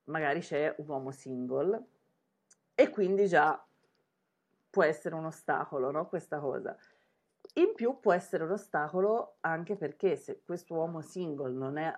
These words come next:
non ha una predisposizione magari a, eh, stare con i bambini e tutto, prima o poi i nodi vengono al pettine. Seconda cosa, io per uscire con quella persona magari ho dovuto prendere una babysitter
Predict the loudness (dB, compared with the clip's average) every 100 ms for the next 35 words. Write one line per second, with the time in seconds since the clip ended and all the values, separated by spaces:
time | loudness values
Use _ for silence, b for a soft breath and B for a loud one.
0 | -8 -8 0 0 0 -8 -12 -8 -6 -4
1 | -6 -12 -8 -6 -6 -10 -8 -4 -4 -4
2 | -6 -4 0 0 0 -4 -2 0 0 -2
3 | -6 -6 -6 -4 -4 -4 -4 -4 -4 -4
4 | -6 -8 -10 -2 -2 B B B -4 -2
5 | 2 2 2 -2 -4 -4 -4 -6 -6 -4
6 | -6 -6 -10 -10 -12 _ b b b b
7 | _ 4 6 6 4 4 4 4 6 6
8 | 4 0 2 4 4 0 -4 -6 -6 -4
9 | -6 -6 -8 -6 -4 -4 -4 -6 -4 -4
10 | -4 -4 -4 -4 -4 -8 -8 -8 -6 -8
11 | -6 -6 -8 -6 -6 -4 -6